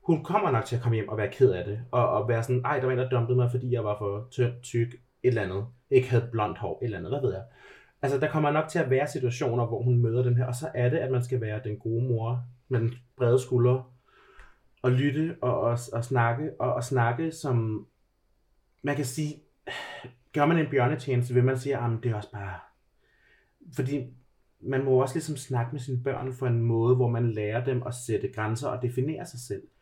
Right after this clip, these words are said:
Altså, det er i hvert fald, øh, jeg er jo meget inspireret P T af Audre Lordes citat med at definere sig selv, fordi man kan sige, som minoriteter, så har vi tit en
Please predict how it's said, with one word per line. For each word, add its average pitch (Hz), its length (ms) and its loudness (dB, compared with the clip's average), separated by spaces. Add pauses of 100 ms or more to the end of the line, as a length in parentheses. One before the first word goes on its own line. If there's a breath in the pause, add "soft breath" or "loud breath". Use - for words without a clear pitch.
(320 soft breath)
Altså, 120 160 0
det 135 40 0
er 147 40 0
i 139 100 2
hvert 123 160 4
fald, 117 280 0
øh, - 600 -6
jeg 127 60 4
er - 80 6
jo 131 40 2
meget 123 220 4
inspireret 110 460 -4
P - 40 -10 (180)
T - 60 -6 (220)
af 90 220 -6 (300 soft breath)
Audre 110 260 2
Lordes 101 320 2
citat - 380 -4
med 110 140 -4
at 123 160 -6
definere 110 380 -4
sig 107 120 -12
selv, - 240 -8
fordi 107 160 -6
man 101 120 -8
kan 101 80 -10
sige, 104 160 -8
som 110 120 -6
minoriteter, 107 640 -4
så 120 120 -8
har 117 220 -6
vi 117 60 -2
tit 120 280 -4 (120)
en 104 260 -4